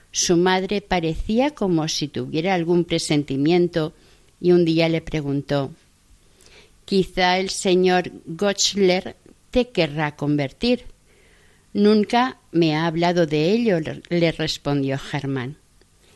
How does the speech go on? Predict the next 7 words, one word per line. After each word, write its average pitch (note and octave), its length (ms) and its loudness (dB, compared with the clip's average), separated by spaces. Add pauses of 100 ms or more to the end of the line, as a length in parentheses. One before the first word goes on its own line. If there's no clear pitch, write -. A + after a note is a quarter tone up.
(120)
Era F3 260 2
verdad, D#3+ 460 2 (560)
ya F#3 320 2
que G#3 240 -2
el F#3+ 140 -2
sacerdote F#3 840 -2
Gottschler G3 760 -4